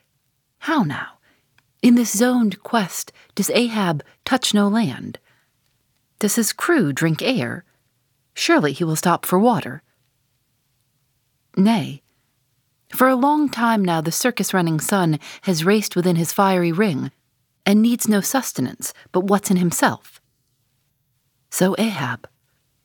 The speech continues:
Mark this too in the whaler. While other hulls are loaded down with alien stuff, to be transferred to foreign wharves, the world-wandering whale ship carries no cargo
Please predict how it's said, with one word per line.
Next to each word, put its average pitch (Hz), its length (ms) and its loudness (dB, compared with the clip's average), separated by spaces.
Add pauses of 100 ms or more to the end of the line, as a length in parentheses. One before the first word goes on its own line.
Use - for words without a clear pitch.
(720)
Mark 240 340 4
this 233 220 0
too 240 280 2
in 147 120 0
the 170 80 2
whaler. 165 480 -2 (1080)
While 240 260 4
other 339 260 2
hulls 170 460 -2
are 170 80 0
loaded 190 320 2
down 180 260 0
with 160 140 -4
alien 151 400 -2
stuff, - 420 -12 (360)
to - 80 -2
be 196 80 2
transferred 214 580 2
to 165 60 -2
foreign 170 380 2
wharves, 156 560 0 (760)
the 185 160 4
world-wandering 214 840 2
whale 202 260 -2
ship - 320 -4 (240)
carries 208 320 2
no 226 180 2
cargo 190 560 -2